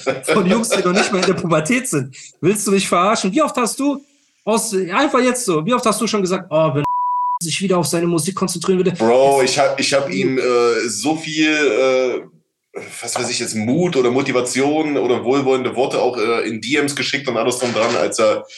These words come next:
Speaker 2: mir da, äh, äh, Voicemails noch und Löcher geschickt hat, ja, wie er angepisst war wegen X Y und so weiter.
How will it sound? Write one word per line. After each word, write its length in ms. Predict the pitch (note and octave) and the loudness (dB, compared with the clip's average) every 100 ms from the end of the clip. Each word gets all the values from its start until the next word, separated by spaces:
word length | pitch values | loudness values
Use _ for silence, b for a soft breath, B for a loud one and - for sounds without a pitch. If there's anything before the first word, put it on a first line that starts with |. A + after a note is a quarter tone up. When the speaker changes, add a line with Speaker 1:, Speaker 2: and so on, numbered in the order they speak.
| B B B | B B B
Speaker 2:
mir 200 | G#2+ B2+ | 0 2
da, 260 | C3+ B2+ D3+ | 4 4 4
äh, 380 | F2 A#2 A#2 A#2 | 2 0 0 -2
äh, 420 | - A#2 A2+ A2 | -2 -2 -2 0
Voicemails 500 | B2 C3+ C3+ C3 B2+ | 0 0 0 -4 -2
noch 120 | B2+ | -4
und 100 | A2+ | -2
Löcher 200 | A2+ C3 | -2 -2
geschickt 340 | A#2+ - C3+ - | -2 -4 -4 0
hat, 160 | B2+ | 0
ja, 220 | A2 G#2+ G#2 | 2 0 0
wie 80 | |
er 100 | G#2+ | 0
angepisst 480 | F#2 A#2 A2+ B2 - | 0 -2 -4 -4 -2
war 160 | A2 A2 | 0 0
wegen 200 | G#2+ G#2+ | 0 -2
X 220 | G#2 - | -6 -6
Y 360 | G#2+ - A2 A2 | -6 -4 -4 -2
und 100 | G#2 | -4
so 80 | |
weiter. 380 | F#2+ F#2+ G2+ - | -2 0 0 -2